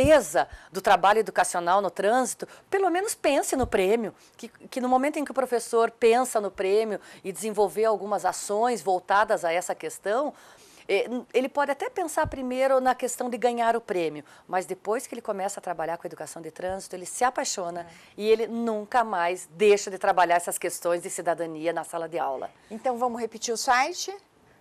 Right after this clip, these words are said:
Speaker 1: w w w ponto denatran ponto gov ponto b r.
Speaker 2: E as pessoas têm até o dia vinte e oito de outubro.
Speaker 1: É, vinte e um de outubro as
Speaker 2: Vinte e um.
Speaker 1: inscrições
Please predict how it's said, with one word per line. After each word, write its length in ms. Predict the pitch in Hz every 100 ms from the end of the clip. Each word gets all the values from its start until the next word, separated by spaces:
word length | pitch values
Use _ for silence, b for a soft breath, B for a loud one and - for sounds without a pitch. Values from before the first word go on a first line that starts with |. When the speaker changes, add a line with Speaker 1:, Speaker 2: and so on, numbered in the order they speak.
| -
Speaker 1:
w 320 | 175 170 170
w 300 | 160 156 -
w 480 | 147 160 220 269 285
ponto 320 | - 190 185
denatran 560 | 170 160 156 - 208 254
ponto 260 | 240 214
gov 400 | 196 180 180 190
ponto 220 | 202 190 190
b 120 | 185
r. 440 | 151 143 - - _
Speaker 2:
E 220 | 196 196
as 160 | 185 160
pessoas 400 | 196 - 202 202
têm 160 | 202
até 220 | 190 190 190
o 40 |
dia 220 | 185 190
vinte 480 | 175 175 254 392 -
e 40 | 285
oito 440 | 214 240 240 311
de 300 | 220 170 277
outubro. 520 | 349 - 240 233 269
Speaker 1:
É, 20 |
vinte 260 | 240 285 330
e 60 | 320
um 80 |
de 80 | 302
outubro 340 | 285 - 254 233
as 80 |
Speaker 2:
Vinte 220 | 240 233 226
e 20 |
um. 40 |
Speaker 1:
inscrições 460 | 214 240 269 320